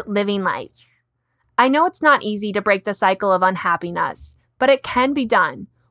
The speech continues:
one small change at a time. So as I mentioned in the show,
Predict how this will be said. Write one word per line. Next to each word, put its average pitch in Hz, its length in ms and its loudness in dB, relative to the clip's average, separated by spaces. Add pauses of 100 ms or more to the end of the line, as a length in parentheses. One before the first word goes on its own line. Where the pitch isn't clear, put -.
one 247 280 2
small 320 300 4
change 208 340 -4
at 202 100 0
a 202 60 -2
time. 170 400 -10 (540)
So - 160 0
as 269 140 4
I 262 100 6
mentioned 269 400 2
in 339 100 -2
the 359 80 0
show, 175 460 2